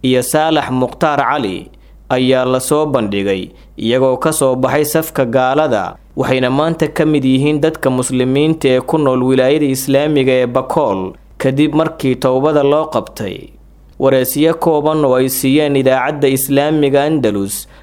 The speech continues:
ayuu mid waliba oo ka mid ah kaga warbixiyey halka uu ka yimid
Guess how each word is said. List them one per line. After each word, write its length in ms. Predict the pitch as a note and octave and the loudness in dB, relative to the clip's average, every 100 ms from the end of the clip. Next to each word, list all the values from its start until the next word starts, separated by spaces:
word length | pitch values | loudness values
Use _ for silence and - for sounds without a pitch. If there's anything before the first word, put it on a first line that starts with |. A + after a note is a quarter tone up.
| - C3 | -8 -2
ayuu 280 | C3 C3 C3+ | 2 2 2
mid 220 | D#3+ D3+ | 0 2
waliba 360 | D3 D#3 D3+ | 2 4 2
oo 180 | C#3+ C3 | 2 2
ka 140 | C3 D#3 | 0 0
mid 180 | C3+ B2+ | 2 2
ah 80 | |
kaga 240 | B2+ C3+ D3+ | 2 0 2
warbixiyey 600 | D3 C3 C3 C3 C#3 D#3 | 2 2 0 0 2 2
halka 320 | D#3+ D#3+ C#3+ | 0 0 0
uu 140 | C3+ C3+ | 0 0
ka 120 | D#3+ | 0
yimid 420 | B2 G2+ G2 | 0 -2 -4